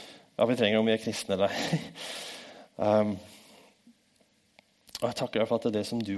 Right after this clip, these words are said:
har gjort, det er nok. Jeg takker for at det du har gjort, det holder.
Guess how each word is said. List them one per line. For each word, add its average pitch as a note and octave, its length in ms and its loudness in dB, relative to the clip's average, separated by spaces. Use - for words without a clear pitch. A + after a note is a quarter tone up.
har A#2 100 0
gjort, A#2 280 -4
det G#2 120 2
er G#2 160 4
nok. - 240 -4
Jeg - 640 -12
takker - 220 -10
for A2+ 140 -2
at G#2+ 80 -4
det G#2 120 -4
du G#2 140 -2
har A2 100 0
gjort, A2 240 -6
det G2+ 160 0
holder. A2 320 -2